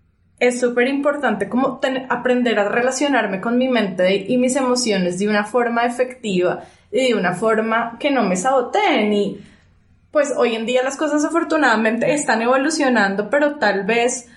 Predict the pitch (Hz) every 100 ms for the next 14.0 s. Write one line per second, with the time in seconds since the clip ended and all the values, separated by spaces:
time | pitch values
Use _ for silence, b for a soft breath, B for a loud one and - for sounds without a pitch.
0 | B - 269 294 302 285 254 196 190 240
1 | 254 277 285 240 214 208 196 202 208 -
2 | - _ 262 254 277 277 269 - 214 196
3 | 196 202 208 208 233 247 277 262 220 185
4 | 185 208 240 247 247 247 B B B -
5 | - 254 262 220 - 247 262 247 233 240
6 | 285 285 247 214 202 214 240 - 262 247
7 | 233 202 208 214 - 262 262 226 202 196
8 | 240 233 233 208 220 240 262 262 254 277
9 | 254 254 247 190 190 202 240 247 202 277
10 | 247 185 180 B B 240 240 214 214 220
11 | 240 240 262 240 208 196 233 240 247 220
12 | 214 254 247 202 - 202 277 269 240 -
13 | 226 220 226 240 254 240 208 - 190 196